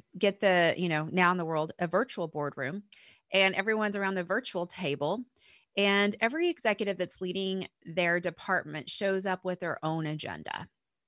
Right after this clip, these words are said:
because they're trying to protect themselves. They're trying to protect their team. They're trying to protect what they think is right. And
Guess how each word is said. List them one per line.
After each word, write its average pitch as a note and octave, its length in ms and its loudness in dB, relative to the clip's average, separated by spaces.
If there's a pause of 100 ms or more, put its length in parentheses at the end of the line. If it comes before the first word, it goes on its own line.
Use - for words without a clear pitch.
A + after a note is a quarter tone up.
(480)
because G3 360 0
they're G3 120 -2
trying G3+ 300 0
to G#3 60 -2
protect G3+ 640 -4
themselves. F3+ 520 -4
They're E3+ 80 -6
trying E3+ 220 -4
to F3+ 60 -4
protect - 460 -8
their F#3+ 140 2
team. B2 480 -6
They're E3+ 100 -4
trying F3 220 0
to F#3 80 -2
protect F#3+ 460 -4
what E3+ 160 -4
they F3+ 140 0
think F#3 260 -8
is D#3 180 -6
right. - 580 -4 (720)
And G3+ 720 2